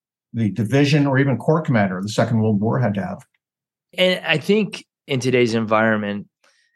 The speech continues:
Speaker 2: you know, something I, I learned early on is that, uh, you know, in, in the U S, Monday Night Football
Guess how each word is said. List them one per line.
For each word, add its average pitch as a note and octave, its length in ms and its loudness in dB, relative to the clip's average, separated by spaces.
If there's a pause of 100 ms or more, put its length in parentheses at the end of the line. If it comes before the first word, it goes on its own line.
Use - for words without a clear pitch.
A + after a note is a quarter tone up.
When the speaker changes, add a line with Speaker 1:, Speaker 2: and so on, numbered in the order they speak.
Speaker 2:
you A#2+ 100 2
know, A#2+ 80 4
something C3 400 0
I, A#2+ 80 2
I B2 200 -2
learned A#2 300 0
early A2 300 2
on G#2+ 320 0
is G2 180 -8
that, G#2+ 360 -2
uh, G#2 180 -2
you G2+ 180 -4
know, A2 160 -2
in, G#2 300 -6
in E3 320 0
the C#3+ 100 0
U B2+ 220 2
S, A2+ 380 -2 (380)
Monday B2 240 0
Night A2 280 0
Football G2+ 560 -4